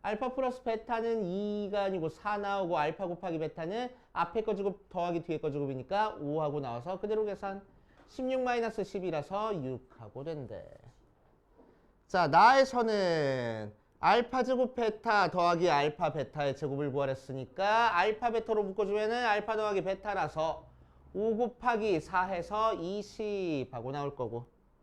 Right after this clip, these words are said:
다에서는 알파분의 베타 더하기 베타분의 알파 구하라는 거니까 알파 베타분의 알파 제곱 더하기 베타 제곱이라서,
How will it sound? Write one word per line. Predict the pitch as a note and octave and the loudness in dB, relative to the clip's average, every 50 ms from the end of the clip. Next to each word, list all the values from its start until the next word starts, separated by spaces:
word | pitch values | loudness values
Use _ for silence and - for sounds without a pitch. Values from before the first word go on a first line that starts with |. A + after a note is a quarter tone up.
| _ _ _ _ - _ - - - _ | _ _ _ _ -20 _ -20 -20 -20 _
다에서는 | - C3+ C#3 C#3+ D3+ D3+ D3+ D3+ E3+ D3+ C#3 D#3+ G3 A3 A#3+ A#3+ - - - _ | 2 4 6 6 6 4 2 0 0 -2 -2 0 0 0 -2 -4 -6 -14 -4 _
알파분의 | - D#3 F3+ A3 A3+ A3+ - C4 B3 A#3 B3 A#3+ A#3+ A3 | 6 8 8 8 6 4 2 0 2 2 2 2 2 2
베타 | A#3 G#3+ G3 G#3 A3+ G#3+ G#3 | 2 0 0 2 2 2 4
더하기 | G#3+ G#3 G#3 G#3 F#3 F3+ D3 - | 6 6 6 6 4 2 2 2
베타분의 | E3+ D#3+ D#3+ - G3 F3+ E3+ F3 E3+ E3+ D#3 | 0 -2 -2 -2 -2 -2 -2 -2 0 0 2
알파 | C3 B2+ C3 C3 E3 | 2 2 0 -2 -2
구하라는 | C#3+ C#3+ D3 C#3+ C#3 C#3 | -2 0 0 0 0 -2
거니까 | C3+ C3+ C3 C3 - F3 F3+ E3 C#3+ | -2 -4 -4 -2 0 2 4 4 4
알파 | D#3 F#3 G3 F#3+ A#3 A#3 | 2 2 0 -2 -4 -2
베타분의 | A3 A3+ G#3+ A3 A3+ A3 G#3 G#3 G#3 G#3 G#3 G#3 G#3+ G#3 - _ _ _ _ _ | -2 -2 -2 -2 -4 -4 -4 -4 -2 -2 -2 -4 -6 -8 -14 _ _ _ _ _
알파 | - C#3+ D#3 D#3+ - G3 E3+ | 0 0 0 2 0 -2 -2
제곱 | D3+ D#3+ E3 D#3+ - | -2 -2 -4 -4 -2
더하기 | - D#3 D3+ C#3 C#3+ | 0 0 0 0 0
베타 | C#3+ C3+ A2+ - D3 B2+ | -4 -6 -8 -6 -6 -6
제곱이라서, | C3+ B2+ C3 A#2+ A#2+ A#2 A2+ A2 - F#3 G3 G#3+ A3+ B3 C4 C#4 C4+ | -4 -4 -4 -2 -4 -4 -6 -4 -2 0 2 4 4 4 2 0 -2